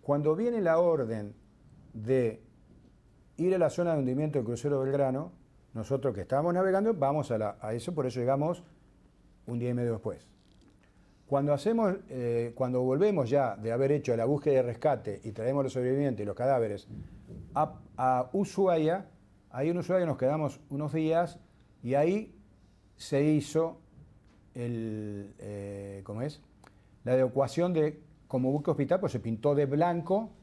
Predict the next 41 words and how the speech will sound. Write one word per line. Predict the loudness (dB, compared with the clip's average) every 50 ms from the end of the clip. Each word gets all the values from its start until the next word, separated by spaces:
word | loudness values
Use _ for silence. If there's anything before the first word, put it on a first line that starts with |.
| -20 -20 -14
como | -8 -6 -4 -2 -2
dice | -2 -2 -2 -2
la | -2 -4
Convención | -4 -6 -6 -6 -4 -2
de | -2 -2
Ginebra, | -2 -2 -2 0 0 0 0 0
con | -2 -4
las | -6
cruces | -6 -8 -10 -10 -10 -10
rojas. | -12 -14 -16 -18 -20 -20 -20 -20 -20 _ _ _ _ -20 -20 _ _ _ _ _ _ -20 -20 -20 -20 -20 -20 _ _ _ _ _ _ _ -20 _ -20 -20 -20 -20 -20 -20 -10 -8
A | -8 -2 0
partir | 0 0 0 0 0 2 4 4
de | 4 4
ahí, | 4 4 2 2 0 -4 -12 -16 -8
después | -4 -2 -2 0 0 0 0 2
cuando | 2 0 0 0 0
ya | 2 2 2 2
se | 2 0 0 2
dio | 4 4 4
la | 4 4 4
orden | 4 2 2 0 -2 -4 -2
de | 0 2 2
ir | 4 2 2 0 0
de | 0 0 0 0 0 -2 -2
Ushuaia | -4 -2 0 2 2 2 4 4 2 0
al | 0 -2
continente, | -2 -2 -2 -2 -2 -2 -2 0 0 -2 -2 -4 -6 -6 -4
a, | -2 0 0 0 0 0 0 -2 -2 -4 -6 -8
a | -6 -4 -2 -2 0
la | 0 0
isla, | 0 0 -2 -2 -4
perdón, | -2 -2 -2 -2 -2 -4 -8 -14 -20 -20 -20 -20 -20 -20 -20 -20 -20 -20 -20 -10 -4
y | -2 0
romper | 2 2 2 2 2 2 2 2 2 4
las | 2
doscientas | 2 0 0 -2 0 0 2 2
millas | 2 2 2 2 2
de | 2 2
exclusión, | 0 -2 -4 -2 0 0 0 2 0 -2 -6 -10 -16 -20 -20 -20 -20 -20 -20 -20 -20 -20 -14 -6
vamos | -4 -2 0 0 2 2
navegando. | 4 4 4 4 4 4 2 2 2 0 0 -2 -4